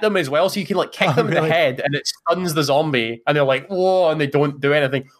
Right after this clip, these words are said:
Speaker 1: Or you can kick them in the leg, and it takes their leg out from under them, and they do, like, a flip. So your guy
Speaker 2: Nice.
Speaker 1: is, like, ridiculously strong.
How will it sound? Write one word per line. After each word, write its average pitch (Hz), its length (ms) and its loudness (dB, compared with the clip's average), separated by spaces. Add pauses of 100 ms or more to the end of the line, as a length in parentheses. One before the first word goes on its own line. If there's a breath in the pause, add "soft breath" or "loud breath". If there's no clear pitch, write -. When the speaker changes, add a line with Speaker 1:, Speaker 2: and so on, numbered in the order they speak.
Speaker 1:
Or 220 140 0
you 214 100 -4
can 202 160 -2
kick - 180 -2
them 185 100 0
in 165 60 -2
the 147 80 -2
leg, 160 520 0 (260 soft breath)
and 160 80 0
it 151 80 -2
takes 165 260 -4
their 180 120 0
leg 147 240 0
out 165 160 0
from 160 200 -10
under 165 320 0
them, 196 220 0
and 139 140 0
they 139 60 0
do, 147 180 -2
like, 147 140 0
a 147 60 -4
flip. - 340 -2 (460)
So - 120 -2
your 143 100 0
guy 196 120 2
Speaker 2:
Nice. 262 100 2
Speaker 1:
is, 233 60 0
like, 147 200 0 (140)
ridiculously 156 580 -2
strong. 143 400 0